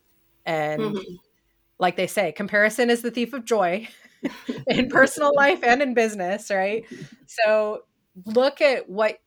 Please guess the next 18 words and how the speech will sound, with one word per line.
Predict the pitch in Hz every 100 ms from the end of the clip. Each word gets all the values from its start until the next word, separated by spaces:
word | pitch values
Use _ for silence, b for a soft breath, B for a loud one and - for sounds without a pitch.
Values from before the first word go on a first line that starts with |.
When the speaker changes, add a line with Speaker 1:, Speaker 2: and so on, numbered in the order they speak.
| _
Speaker 1:
your | 190
competition | 190 220 220 196 190 - 202
is | 180
doing | 185 175 147 147 180 -
from | 175 170
small | 160 - - - _ _ 165 170 196
to | 208
large, | 202 165 147 151 175 - - _ _ _ _ _ _ _ _ _ _ _ _ -
but | 208 175 -
don't | 208 233
let | 226 226
yourself | 202 190 202 190 185 - _ _ _ _ _ _ _ _ _ _ _ _ _ _
get | - 190
discouraged | 180 170 - 165 143 143 139 - - 160
because | 165 - 175 160 156 151 - -
maybe | 170 165 165
they | 160 156
have | 160 156